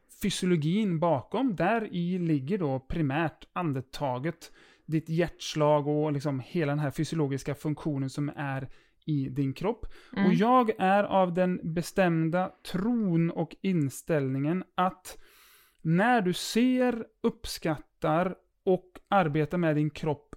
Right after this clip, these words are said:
Speaker 1: som en enhet, där kroppen och alla dess, inom du, om du vill då, delar är medräknade och s-, sedda som en, och där andetaget är medräknat, och där dina tankar, känslor,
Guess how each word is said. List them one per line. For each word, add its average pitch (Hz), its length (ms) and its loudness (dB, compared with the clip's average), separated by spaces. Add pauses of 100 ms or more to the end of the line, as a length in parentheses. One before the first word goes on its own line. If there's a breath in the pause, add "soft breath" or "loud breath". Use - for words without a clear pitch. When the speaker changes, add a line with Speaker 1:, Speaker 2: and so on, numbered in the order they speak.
Speaker 1:
som 165 340 -6
en 156 280 0 (100)
enhet, 156 640 -2
där 170 440 2 (420 soft breath)
kroppen 175 400 -2
och 240 60 2
alla 202 140 4
dess, 185 280 0
inom 180 200 -2
du, 226 100 -4
om 208 200 0
du 233 100 0
vill 190 180 0
då, 160 140 2
delar 147 760 0
är 196 140 -4
medräknade 147 1000 0
och 175 160 -2
s-, - 360 -10
sedda 151 300 0
som 180 220 -4
en, 233 320 4 (160)
och - 380 2
där 180 180 2 (100)
andetaget 170 680 0
är 175 100 -2
medräknat, 170 720 -2
och 311 200 -2
där 180 140 0
dina 170 220 -2
tankar, 202 600 -2
känslor, 175 840 -2